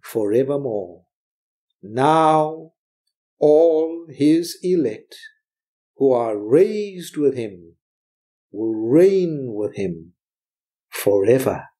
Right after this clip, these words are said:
and forever. Verse fifteen.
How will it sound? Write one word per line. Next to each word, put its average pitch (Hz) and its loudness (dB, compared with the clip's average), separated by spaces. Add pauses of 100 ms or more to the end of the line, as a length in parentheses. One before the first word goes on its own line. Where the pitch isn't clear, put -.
(760)
and 95 -2
forever. 92 -2
Verse 90 -2
fifteen. - -6